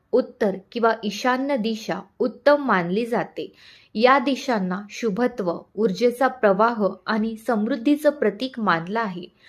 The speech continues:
घट हलवताना मन शांत ठेवून "ओम दुर्गाय नमः" असं म्हणावं. मंडळी, हवित म्हणजे हविष्य मंत्रासहित कसा करावा?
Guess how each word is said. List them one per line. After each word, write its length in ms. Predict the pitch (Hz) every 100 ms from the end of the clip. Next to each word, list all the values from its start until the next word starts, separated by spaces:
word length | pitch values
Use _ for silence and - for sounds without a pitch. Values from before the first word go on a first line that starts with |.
| - _ -
घट 240 | 208 294 311
हलवताना 760 | 294 269 269 269 262 202 208 208
मन 240 | 196 214 214
शांत 460 | - 233 220 233
ठेवून 360 | 254 214 190 185 208 _
"ओम 380 | - 220 202 170 180 -
दुर्गाय 640 | 180 220 208 214 214 262
नमः" 480 | 262 220 196 208 180 208 -
असं 260 | 208 240
म्हणावं. 500 | 277 302 185 160 139 - _ _ _ _ - - _ 247
मंडळी, 500 | 285 294 311 247 254 -
हवित 560 | - 262 254 214 - - -
म्हणजे 320 | 233 254 262
हविष्य 600 | 233 226 254 247 - 175 - -
मंत्रासहित 880 | 208 233 233 294 285 226 208 240 _
कसा 260 | 302 302 254
करावा? 420 | 180 180 160 185